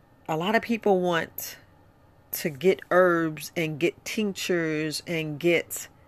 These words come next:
the natural, pure, organic things and want things to work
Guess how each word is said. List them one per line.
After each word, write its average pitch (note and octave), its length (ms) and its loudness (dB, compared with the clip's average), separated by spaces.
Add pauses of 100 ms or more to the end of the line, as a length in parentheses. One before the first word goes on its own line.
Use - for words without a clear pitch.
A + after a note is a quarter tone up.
(1400)
the E3 120 0
natural, D#3+ 1040 0 (240)
pure, G#3 520 0
organic E3+ 720 0 (140)
things E3 580 -2
and D3 300 -4
want E3+ 220 0 (100)
things E3+ 300 -4
to E3 120 -4
work D3+ 360 -2